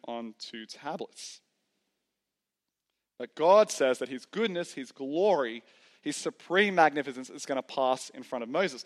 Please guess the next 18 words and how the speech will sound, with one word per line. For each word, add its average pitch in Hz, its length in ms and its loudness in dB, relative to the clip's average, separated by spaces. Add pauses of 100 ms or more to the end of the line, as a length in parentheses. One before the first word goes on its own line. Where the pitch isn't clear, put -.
(340)
But 220 120 8
you 226 80 2
may 262 180 8
have 247 120 8
noticed 175 420 4
in 160 80 -2
Exodus 160 680 -2
thirty-three, 156 440 -2
verse 143 280 -4
twenty, 147 500 -4 (460)
that 170 160 6
actually 190 320 6
is 170 80 2
a 180 40 -2
bit 226 120 4
of 202 40 4
a 180 60 4
problem, 196 400 2